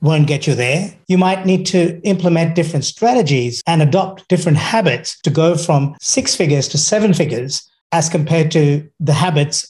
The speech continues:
and strategies that got you from five figures to six figures. So here are some questions you can ask yourself. What is your income level at this point? Maybe you're trying to get fitter. So you ask yourself, "What is your body fat percentage at this point? What is your weight at this point? What are your body measurements at this point?"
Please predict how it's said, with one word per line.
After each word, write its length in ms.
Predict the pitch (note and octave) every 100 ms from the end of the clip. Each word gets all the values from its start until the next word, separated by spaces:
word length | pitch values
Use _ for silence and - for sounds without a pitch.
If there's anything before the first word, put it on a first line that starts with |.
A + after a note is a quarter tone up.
| -
and 160 | C#3+
strategies 480 | B2+ E3+ D3 C3+ C3+
that 160 | C#3 B2
got 180 | D3+ D3+
you 80 |
from 380 | B2+ D3 C3 C3 _ -
five 200 | F3 D#3
figures 280 | C3 B2+ -
to 100 | F3
six 280 | C4+ C4+ -
figures. 480 | A#2 A2 - - _ _ - _ _ -
So 100 | F#3
here 180 | F#3 C4+
are 40 |
some 200 | B3+ F#3+
questions 400 | - D#3+ - D3+
you 60 | D#3
can 100 | C3+
ask 220 | C3+ -
yourself. 380 | B2+ C3 B2 _ _
What 140 | A3 B3
is 140 | G#3
your 140 | G3+
income 340 | F3+ E3+ F3 D3
level 280 | C3+ B2+ B2
at 120 | A#2+
this 180 | B2+ -
point? 320 | C3+ G#2+ G#2+ _ -
Maybe 180 | F3+ G3
you're 140 | F#3
trying 160 | F#3 F3
to 60 |
get 220 | D#3+ E3 E3
fitter. 460 | - A#3+ D#3 - _
So 440 | - E3 D3+ D3+ D3+
you 140 | D#3 D3
ask 200 | D#3+ E3
yourself, 400 | D#3 D#3+ D3+ D3+
"What 240 | C#3+ B2+ C#3+
is 120 | C3+
your 120 | D3+
body 220 | C#3 A3+
fat 240 | D#3 D#3+ C#3
percentage 360 | D3 C#3+ A#2
at 100 | B2+
this 160 | A2+ -
point? 300 | - A2 A2 _ _
What 120 | D3+
is 140 | D3+ D3
your 120 | F3
weight 360 | E3 G#3+ B3 -
at 100 | D3
this 180 | C3 B2
point? 340 | - B2 A2+
What 120 | C#3+ E3
are 100 | D#3+
your 60 |
body 340 | C#3+ B2 G#3+ A3
measurements 480 | D#3 C3+ B2 A2 -
at 140 | D3
this 140 | B2 -
point?" 300 | C#3+ A2